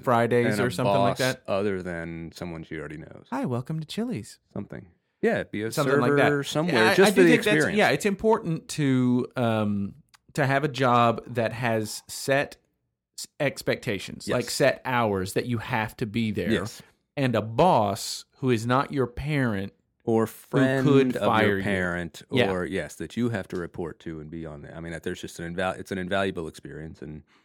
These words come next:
Speaker 1: What did you do? What was your,
Speaker 2: Well,
Speaker 1: like,
Speaker 2: mine,
Speaker 1: your
Speaker 2: un-,
Speaker 1: first job? Did
Speaker 2: I,
Speaker 1: you
Speaker 2: I
Speaker 1: wait
Speaker 2: will,
Speaker 1: tables? Did
Speaker 2: no,
Speaker 1: you
Speaker 2: I will tell you.
Speaker 1: I can tell that you never waited tables when we go out
Speaker 2: Mm.
Speaker 1: to eat.
Speaker 2: Really?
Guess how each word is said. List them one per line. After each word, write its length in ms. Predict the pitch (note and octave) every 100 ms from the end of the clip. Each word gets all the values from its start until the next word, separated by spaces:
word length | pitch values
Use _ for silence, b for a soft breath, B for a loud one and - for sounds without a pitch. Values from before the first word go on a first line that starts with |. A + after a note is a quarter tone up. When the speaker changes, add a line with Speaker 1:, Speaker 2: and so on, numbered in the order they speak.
| _
Speaker 1:
What 80 | F#3+
did 160 | G3+ C#3+
you 100 | C#3+
do? 140 | A2+ F#2
What 200 | A#2+ C3+
was 160 | D3
your, 400 | C#3 C#3 C3+ B2 -
Speaker 2:
Well, 120 | D#3+
Speaker 1:
like, 80 | G#3+
Speaker 2:
mine, 160 | D4 D4
Speaker 1:
your 80 | F#3+
Speaker 2:
un-, 60 | E3
Speaker 1:
first 200 | G#2+ -
job? 120 | G2+ C#3
Did 100 | C3
Speaker 2:
I, 120 | D3
Speaker 1:
you 60 | C3+
Speaker 2:
I 100 | C#3
Speaker 1:
wait 60 | D#3
Speaker 2:
will, 60 |
Speaker 1:
tables? 420 | D3 D3 C3+ C3+
Did 120 | C3+ C3
Speaker 2:
no, 360 | C#3+ A2 E2+ D#2+
Speaker 1:
you 40 |
Speaker 2:
I 140 | A2+ A#2+
will 120 | A#2+
tell 300 | - D3 E3+
you. 100 | A#2+
Speaker 1:
I 80 | F#3
can 160 | F#3+
tell 220 | E3+ D#3 C3
that 100 | A#2
you 100 | B2
never 200 | A#2 A2+
waited 300 | A2+ G#2 G2
tables 360 | A2 G2+ G2 G#2+
when 120 | G2+
we 120 | G#2
go 200 | G#2+ G2
out 120 | F#2
Speaker 2:
Mm. 40 | E2
Speaker 1:
to 60 | D#2+
eat. 180 | F#2 - _ _ _ _ _ _ _ _ _ _ _ -
Speaker 2:
Really? 400 | A2+ A#2 F#2